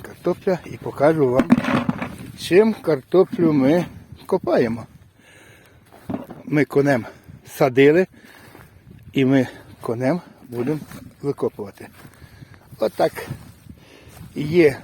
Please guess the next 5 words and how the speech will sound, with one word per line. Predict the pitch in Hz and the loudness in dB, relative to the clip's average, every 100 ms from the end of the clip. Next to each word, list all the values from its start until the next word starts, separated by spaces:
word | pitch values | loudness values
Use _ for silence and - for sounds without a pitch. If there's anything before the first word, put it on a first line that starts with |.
| - - - - - - - - 143 | -16 -16 -18 -20 -20 -20 -20 -12 -2
різні, | 139 147 143 147 180 - - - - - - | 0 2 0 -2 -4 -4 -14 -20 -20 -12 -4
як | 165 - | -4 0
то | 180 | 0
говориться, | 160 170 170 170 - 165 - - - - - - - - - - - - - - - - - - - - - - | 2 2 2 0 0 0 -2 -14 -20 -20 -20 -20 -20 -20 -20 -20 -20 -20 -16 -16 -14 -16 -18 -20 -20 -20 -20 -14
приспособлення | - 156 147 160 147 170 147 151 151 147 | 0 2 2 -4 2 4 4 4 4 4